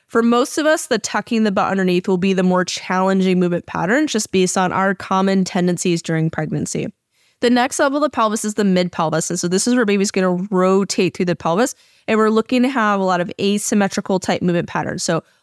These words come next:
one leg is doing external rotation and the other leg is doing internal rotation. So baby's kinda rotating and rocking through this space with this differing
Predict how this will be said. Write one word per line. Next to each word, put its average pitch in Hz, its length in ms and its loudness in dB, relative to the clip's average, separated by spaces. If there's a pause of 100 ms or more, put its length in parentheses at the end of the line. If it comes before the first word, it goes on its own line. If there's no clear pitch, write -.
one 208 340 2
leg 214 240 2
is 190 160 -2
doing 175 320 0
external 233 460 -2
rotation 240 500 0
and 202 160 0
the 190 120 0
other 180 220 0
leg 190 220 2
is 185 140 0
doing 180 280 -2
internal 175 480 0
rotation. 156 540 -4
So 196 120 -2
baby's 196 280 0
kinda 190 240 0
rotating 240 600 0
and 185 200 0
rocking 180 400 -2
through 180 120 0
this 175 160 -2
space - 300 0 (320)
with 208 200 0
this 196 420 -2 (300)
differing 208 680 2